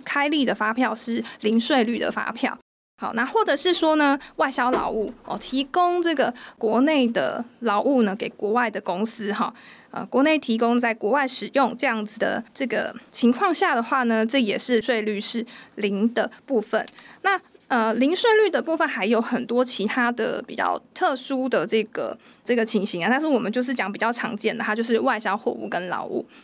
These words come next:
那免税的话呢，在营业税法里面呢也有规定，哈，是你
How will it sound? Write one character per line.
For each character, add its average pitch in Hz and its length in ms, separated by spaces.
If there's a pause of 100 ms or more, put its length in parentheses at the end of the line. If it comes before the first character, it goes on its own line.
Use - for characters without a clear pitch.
(100)
那 277 120 (380)
免 220 240
税 466 220
的 277 80
话 294 220
呢， 240 140
在 254 200
营 226 180
业 254 100
税 269 220
法 202 160
里 214 100
面 208 200
呢 214 120
也 202 80
有 214 120
规 208 180
定， 214 180
哈， 202 120
是 240 120
你 226 220